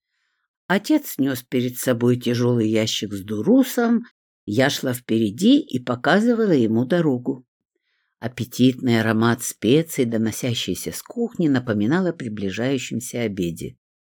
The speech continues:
Котлы кипели, сантифер бегал вокруг них, едва успевая помешивать томатный суп и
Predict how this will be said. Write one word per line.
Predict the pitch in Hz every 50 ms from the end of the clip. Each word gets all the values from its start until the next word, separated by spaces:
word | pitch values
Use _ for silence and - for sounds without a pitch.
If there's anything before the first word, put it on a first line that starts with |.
| _ _ _ _ -
Котлы | - 131 131 - - 226 254 285 277
кипели, | 262 - 220 208 - _ _ - 127 135 139 127 123 123 120 113 110 110 _ -
сантифер | - - 123 123 127 123 - 226 - - 165 147
бегал | 131 127 131 139 135 117 107 110 107 101
вокруг | 107 101 - - 120 110 - - -
них, | 160 190 226 208 - - _ _ _ _ _ _
едва | - 101 120 120 123 113 135 143
успевая | 135 120 - - - 123 120 131 131 123
помешивать | 123 123 117 117 120 127 123 - - 101 98 92 _
томатный | - 101 104 104 101 - _ - 90 90
суп | - - - 220 - - - -
и | - 160